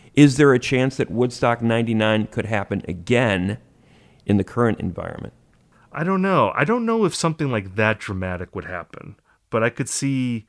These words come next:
Speaker 2: a smaller version of it happening, perhaps.
Speaker 1: <laughs>
Speaker 2: You know,
Speaker 1: Yeah.
Speaker 2: I don't, I don't know how you guys feel about that. I mean, it's interesting to me 'cause we,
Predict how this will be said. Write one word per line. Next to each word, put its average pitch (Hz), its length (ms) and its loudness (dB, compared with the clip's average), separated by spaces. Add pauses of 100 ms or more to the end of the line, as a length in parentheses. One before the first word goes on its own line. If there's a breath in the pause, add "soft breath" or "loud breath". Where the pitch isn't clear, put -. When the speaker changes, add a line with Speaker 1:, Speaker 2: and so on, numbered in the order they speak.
(140)
Speaker 2:
a - 80 -10
smaller 113 520 0
version 85 400 -10
of 80 80 -14
it - 100 -16
happening, - 500 -16
perhaps. - 640 -8
Speaker 1:
<laughs> - 60 -20 (420 soft breath)
Speaker 2:
You 107 120 0
know, 101 60 4
Speaker 1:
Yeah. 101 60 6
Speaker 2:
I - 40 8
don't, 131 200 4
I 143 120 4
don't 156 100 6
know 160 60 6
how 143 80 4
you 127 180 2
guys 107 260 2
feel 98 220 -6
about 90 300 -6
that. 101 240 -6 (160 loud breath)
I - 20 0
mean, 226 100 6
it's 220 100 4
interesting 240 340 0
to 175 60 4
me 160 100 4
'cause - 100 -4
we, 180 80 2